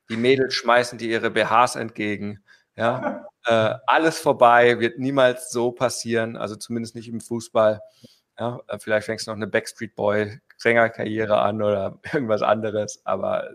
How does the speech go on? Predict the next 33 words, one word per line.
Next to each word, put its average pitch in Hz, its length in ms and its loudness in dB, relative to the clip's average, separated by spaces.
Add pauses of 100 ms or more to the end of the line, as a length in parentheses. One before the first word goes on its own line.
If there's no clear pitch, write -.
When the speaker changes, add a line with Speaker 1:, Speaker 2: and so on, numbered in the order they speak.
Speaker 1:
zumindest 110 440 -10
nicht 104 140 -12
so. 104 260 -4 (580)
Was 127 260 0
würdest 123 320 -6
du 110 140 -8
dem 104 520 -6 (500)
damaligen 135 580 2
David, 113 400 4
wenn 104 140 -6
du 104 60 -12
es - 120 -14
könntest, 110 460 -8 (280)
von - 220 -8
heute, 143 280 4
von 113 180 -4
jetzt, 120 440 -2
gleich 117 220 0
hier 131 100 -6
nach 117 140 -2
dem - 160 -18
Interview 113 340 -10
als 117 240 -6
Traum 107 420 2
schicken, - 320 -4 (880)
als - 220 -10
Botschaft? - 640 -8 (760)
Speaker 2:
Glaub - 460 4
mir, 180 560 0
dass 123 240 2
es 120 240 -4
richtig 165 480 -2
ist, 196 380 -6